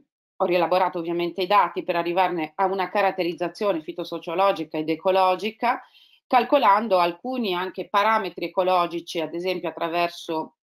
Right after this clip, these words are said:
i bioindicatori di Ellenberg Pignatti, e valutando anche gli aspetti morfologico-funzionali delle specie, con le forme biologiche e anche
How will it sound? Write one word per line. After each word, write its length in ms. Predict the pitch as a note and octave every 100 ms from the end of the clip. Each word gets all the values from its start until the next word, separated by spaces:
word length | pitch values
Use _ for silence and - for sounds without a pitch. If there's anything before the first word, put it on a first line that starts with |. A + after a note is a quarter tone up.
| _ _
i 120 | F#3
bioindicatori 880 | G3 G3 F3 E3+ F3 F#3 F3 E3 D3+
di 120 | E3
Ellenberg 540 | E3 D#3+ D#3+ D#3+ D#3
Pignatti, 920 | - G3+ A3 G#3 F#3+ - A#3 B3 C#4 - _ _ _ _ _ _ _ _ _ _ _ _ _ _ _ - _
e 240 | - G3+ G3
valutando 580 | E3+ G3 F#3 G#3+ G#3 G#3
anche 260 | F#3 A3+ G#3+
gli 80 |
aspetti 520 | F3+ - B3+ B3 B3 F#3+
morfologico-funzionali 1600 | F#3+ F#3+ G3+ A3 A3 F#3+ G3 G3 A3+ A#3+ A3 F#3 G3+ A3 F3+
delle 220 | E3 D#3+
specie, 720 | E3 - A3 F#3+ F3+ A#3+ A#3+ B3
con 140 | E3
le 80 | D3
forme 260 | E3+ E3+
biologiche 800 | D#3 F3+ G3 G#3 F#3 D#3 - D#3
e 80 | -
anche 600 | F3+ G3 - E3+ D3+ D3+